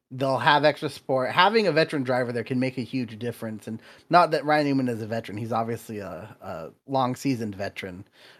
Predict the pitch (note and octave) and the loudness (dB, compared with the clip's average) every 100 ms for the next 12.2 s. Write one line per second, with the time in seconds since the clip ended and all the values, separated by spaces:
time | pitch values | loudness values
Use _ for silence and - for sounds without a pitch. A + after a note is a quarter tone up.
0 | _ A#2 G#2 - C3 B2+ C3 C#3+ C3+ D3+ | _ -4 -4 -6 -8 -6 -4 0 4 4
1 | C#3 A#2+ A#2 A#2+ A#2+ B2+ G#2+ G#2+ A2 - | 4 0 -2 -6 -4 -6 -6 -8 -10 -6
2 | A#2+ G#2+ G2 A2+ A#2 G#2 G#2 G2+ F#2+ G2+ | -6 -6 -8 -6 -4 -4 -6 -10 -10 -10
3 | G#2 - _ _ _ _ _ _ - B2 | -12 -16 _ _ _ _ _ _ -6 -6
4 | A2+ C#3+ C#3+ C3 B2 - D3 C#3 C3 A#2 | 2 6 6 2 -2 0 0 0 -4 -6
5 | - _ _ _ _ _ - D3+ C#3+ B2 | -10 _ _ _ _ _ -4 0 0 -2
6 | A2 - C#3+ D3 D#3+ D#3 E3+ F#3+ F3+ D#3 | -4 0 0 2 0 0 2 2 2 -2
7 | D3 - A3+ F3 F#3+ D#3+ E3 D#3+ C#3+ C#3 | -12 -4 -2 -2 -4 -2 0 0 -2 -2
8 | B2+ B2 A2+ - A#2+ G#2 - _ _ _ | -4 -4 -6 -8 -14 -14 -16 _ _ _
9 | _ A#2+ C3+ B2+ A2+ A2+ B2 A#2+ A#2 A2 | _ -6 -4 -4 -6 -4 -4 -4 -6 -10
10 | - D3+ D#3+ D3 A#2+ C3+ - E3 - C3 | -6 -4 -2 -4 -10 -10 0 0 2 -6
11 | G#2 A#2 A2 A#2+ C3 A2+ E2 F#2+ - G#2+ | -8 -8 -8 -4 -2 -2 -4 -10 -12 -10
12 | F#2+ - | -10 -10